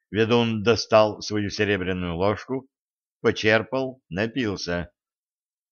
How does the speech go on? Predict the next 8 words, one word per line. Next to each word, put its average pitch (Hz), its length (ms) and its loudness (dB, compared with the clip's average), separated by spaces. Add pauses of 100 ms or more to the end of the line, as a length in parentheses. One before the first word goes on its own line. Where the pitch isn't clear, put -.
(120)
Морщась 107 460 0
от 104 180 -2
боли 104 400 0
в 87 200 -8
голове, 101 480 0
выбрался 101 720 -2
на 95 140 -2
двор. 80 440 -8